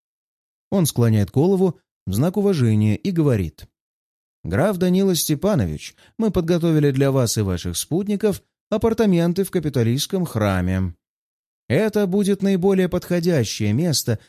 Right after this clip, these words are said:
для вашего пребывания». Я качаю головой, сохраняя вежливость.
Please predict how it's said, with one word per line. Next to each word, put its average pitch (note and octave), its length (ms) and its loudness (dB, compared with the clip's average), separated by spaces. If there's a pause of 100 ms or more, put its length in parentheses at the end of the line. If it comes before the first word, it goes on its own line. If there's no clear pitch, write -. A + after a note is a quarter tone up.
(120)
для F#3 180 0
вашего D3+ 360 0
пребывания». A#2+ 760 0 (1400)
Я A2+ 200 0
качаю F3+ 360 0
головой, E3 460 0
сохраняя C3+ 540 0
вежливость. F2+ 720 -4